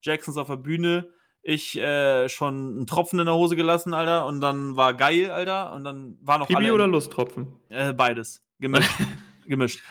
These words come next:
Speaker 1: Äh, auf jeden Fall, dann war, äh, ja, das Konzert halt, dann waren auch alle Leute echt entspannt so. Die haben dann drauf geschissen, sich die Show halt angeguckt. Na ja, danach ging's dann ins Foyer zurück, da mussten wir dann noch warten, bis die dann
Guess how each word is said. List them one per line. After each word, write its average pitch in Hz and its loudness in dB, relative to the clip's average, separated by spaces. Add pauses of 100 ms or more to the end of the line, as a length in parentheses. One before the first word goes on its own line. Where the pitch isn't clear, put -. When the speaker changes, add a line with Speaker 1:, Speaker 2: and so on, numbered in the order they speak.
Speaker 1:
Äh, 147 6
auf 165 4
jeden 196 -2
Fall, 180 -2
dann 185 -6
war, 175 -8
äh, - -14
ja, 147 -2
das 120 -12
Konzert 170 -6
halt, 170 0
dann 151 2
waren 160 4
auch 151 -4
alle 151 0
Leute 143 -2
echt - -10
entspannt 185 -2
so. 226 -6 (120)
Die 139 -6
haben 139 -4
dann 135 -6
drauf 131 -10
geschissen, 160 -4
sich 139 -12
die 131 -10
Show 160 -2
halt 160 0
angeguckt. 151 -6 (280)
Na 151 4
ja, 120 6
danach 190 0
ging's 208 -10
dann 196 -8
ins 185 -10
Foyer 196 -6
zurück, 190 -4
da 156 -2
mussten 151 -4
wir 139 -6
dann 135 -4
noch 120 -6
warten, 170 6
bis 143 -14
die 139 -12
dann 120 -8